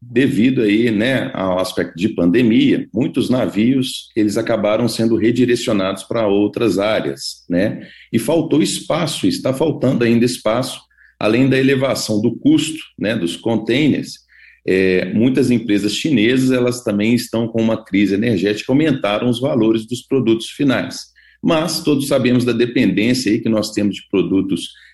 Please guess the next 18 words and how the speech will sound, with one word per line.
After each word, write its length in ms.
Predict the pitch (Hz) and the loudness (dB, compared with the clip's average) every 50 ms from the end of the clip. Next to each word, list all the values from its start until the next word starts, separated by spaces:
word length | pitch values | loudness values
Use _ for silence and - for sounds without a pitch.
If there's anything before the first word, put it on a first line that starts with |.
| _ _ | _ _
principalmente 760 | _ 131 147 156 147 147 - 135 117 98 98 98 107 107 - 101 | _ 2 2 2 2 0 -2 0 2 2 2 2 0 -2 -4 -6
vindo 380 | 85 87 110 131 147 160 127 95 | -2 0 2 2 4 2 2 0
da 160 | 90 90 - | 0 -2 -4
China, 500 | - - - - 107 120 147 180 220 - - - _ - - - _ | -4 -4 -2 0 0 2 0 0 -2 -4 -10 -16 _ -20 -20 -8 _
e 180 | - - - | -2 -2 -2
quem 300 | - - 165 180 208 185 | -2 -2 -2 -2 0 -2
conseguiu 640 | 170 - 165 156 - - - 131 107 101 107 117 117 | -2 0 0 0 0 2 0 0 2 2 0 0 0
fazer 560 | - - 113 107 95 87 - 95 98 98 98 | 0 -2 -2 -2 -2 0 0 0 2 2 2
aí, 300 | 87 87 87 82 - - - _ _ _ _ | 4 4 2 2 0 -4 -10 _ _ _ _
né, 220 | - - 98 113 107 | -6 -2 0 0 2
uma 300 | 87 90 107 110 - - | 2 2 0 0 -2 -2
compra 320 | - 110 104 104 113 139 | -2 -2 0 0 0 0
antecipada, 1080 | 165 170 170 139 127 120 - - - - - - 98 120 143 143 120 92 76 - - - _ | 0 0 0 0 0 0 0 -4 -6 -6 -6 -4 -4 -2 -2 -2 -2 -2 -2 -6 -6 -8 _
projetando 680 | - 120 117 107 110 - - - 107 113 120 110 104 | -4 -2 0 0 0 0 0 -2 0 0 2 2 0
já 360 | 85 - 92 87 87 - - - | 0 0 -2 -2 -2 -6 -6 -2
uma 160 | 95 98 90 | -2 0 0
demora 600 | 82 98 117 113 95 90 101 113 123 123 110 95 | 0 0 0 2 2 2 2 2 2 2 2 2
aí 320 | 82 82 90 92 92 90 | 2 2 2 2 0 0